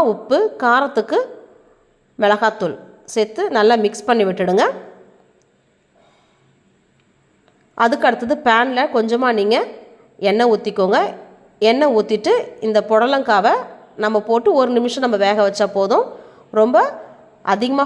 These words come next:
ஃப்ளேம் வைக்காதீங்க, ரொம்ப ஸ்லோவா வச்சு செய்யுங்க. ஒரு நிமிஷம் கழிச்சு மறுபடியும் அதை திருப்பி போடுங்க. அதையும் நீங்க ஒரு நிமிஷம் வேக வச்சா போதும். அதுக்கு அடுத்தது நம்ம அடிச்சு வச்சிருக்க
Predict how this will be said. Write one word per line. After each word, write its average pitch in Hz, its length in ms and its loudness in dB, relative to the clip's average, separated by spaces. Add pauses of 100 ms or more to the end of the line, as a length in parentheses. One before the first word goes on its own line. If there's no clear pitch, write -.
ஃப்ளேம் 226 280 2
வைக்காதீங்க, 202 420 0 (280)
ரொம்ப 233 140 0 (100)
ஸ்லோவா 226 340 4
வச்சு 185 180 -4 (100)
செய்யுங்க. 156 280 -6 (1040)
ஒரு 277 140 2
நிமிஷம் 294 340 0
கழிச்சு 208 320 0
மறுபடியும் 240 500 2
அதை 214 100 4 (100)
திருப்பி 220 320 0
போடுங்க. 202 340 2
அதையும் 254 240 0
நீங்க 233 160 0 (100)
ஒரு 208 160 4
நிமிஷம் 226 300 0
வேக 190 200 0
வச்சா 190 200 -2 (100)
போதும். 202 300 0 (800)
அதுக்கு 330 260 0
அடுத்தது 233 280 -2
நம்ம 220 180 2
அடிச்சு 220 280 -4
வச்சிருக்க 208 360 -2